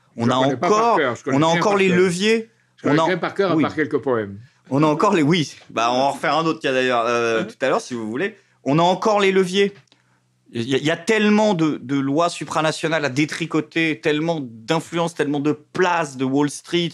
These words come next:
Speaker 1: de
Speaker 2: C'est, c'est
Speaker 1: est-ce
Speaker 2: pour
Speaker 1: que
Speaker 2: ça
Speaker 1: c'est des, tellement de réglementations européennes ? Est-ce que c'est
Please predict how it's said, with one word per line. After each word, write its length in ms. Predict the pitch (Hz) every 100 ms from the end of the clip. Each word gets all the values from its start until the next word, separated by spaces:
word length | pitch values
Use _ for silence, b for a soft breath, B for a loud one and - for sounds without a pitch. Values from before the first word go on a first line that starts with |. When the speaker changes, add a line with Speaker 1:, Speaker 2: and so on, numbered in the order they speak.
| -
Speaker 1:
de 160 | 143 135 B B
Speaker 2:
C'est, 320 | - 139 - -
c'est 120 | 151
Speaker 1:
est-ce 100 | 156
Speaker 2:
pour 80 | 135
Speaker 1:
que 100 | 226
Speaker 2:
ça 100 | 208 220
Speaker 1:
c'est 80 | 151
des, 140 | 139
tellement 320 | 147 185 185 175
de 60 |
réglementations 960 | 147 - 190 160 180 180 180 - - 175
européennes ? 640 | 143 139 147 165 175 165
Est-ce 160 | 151 -
que 120 | 190
c'est 480 | 170 - - -